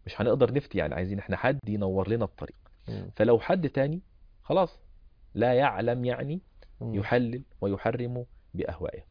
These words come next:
Speaker 1: الله عز وجل قرر هذه القاعدة، وك-، "وأحق القول قول ربي". قال الله عز وجل:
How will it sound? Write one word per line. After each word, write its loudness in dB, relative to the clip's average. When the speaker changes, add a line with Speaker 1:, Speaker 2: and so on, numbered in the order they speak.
Speaker 1:
الله -4
عز -10
وجل -6
قرر -6
هذه -8
القاعدة، -6
وك-، -4
"وأحق -2
القول -2
قول -4
ربي". -6
قال 0
الله 0
عز -6
وجل: -4